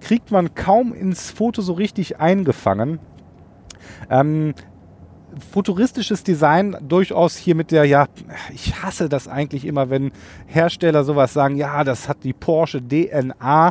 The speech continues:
äh, wo ich immer denke, „Ja, D N A, hm.“ Naja, ähm, hier muss ich aber sagen,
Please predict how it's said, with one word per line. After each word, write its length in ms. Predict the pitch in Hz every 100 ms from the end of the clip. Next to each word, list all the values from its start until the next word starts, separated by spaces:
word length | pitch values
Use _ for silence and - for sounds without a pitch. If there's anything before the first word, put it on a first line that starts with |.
| - - - - -
äh, 220 | 135 131
wo 100 | 139
ich 80 | 135
immer 120 | 135
denke, 260 | 135 135 120
„Ja, 240 | 117 123
D 160 | 135 139
N 100 | 131
A, 360 | 123 135 143
hm.“ 260 | 127 139 147 - - -
Naja, 280 | 139 147 117 - 151 -
ähm, 260 | 147 143 -
hier 360 | - 185 214 214 202
muss 180 | 170
ich 100 | 175
aber 140 | 160 147
sagen, 320 | 151 151